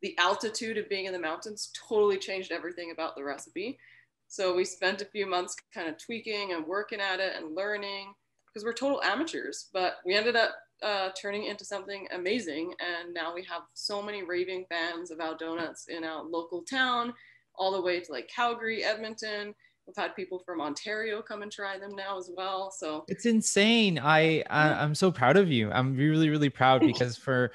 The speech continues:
Speaker 2: uh, and for some of our listeners that don't know, you're, you're one of our students in our program. And, uh, I,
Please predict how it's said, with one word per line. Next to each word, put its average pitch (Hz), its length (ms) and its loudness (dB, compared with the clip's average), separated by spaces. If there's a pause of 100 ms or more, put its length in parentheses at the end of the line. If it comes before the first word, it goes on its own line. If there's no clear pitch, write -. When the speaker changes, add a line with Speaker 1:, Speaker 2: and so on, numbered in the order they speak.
(440)
Speaker 2:
uh, 123 320 8
and 147 160 2
for 160 120 4
some 156 220 4
of 143 140 4
our 127 80 8
listeners 120 440 4
that 110 160 6
don't 101 200 2
know, 104 160 4
you're, 107 420 4
you're 110 200 2
one 117 160 4
of 104 120 0
our 104 140 6
students 101 440 0
in 101 120 0
our 95 40 -2
program. 98 640 0
And, 95 320 0
uh, 95 360 4
I, 101 340 2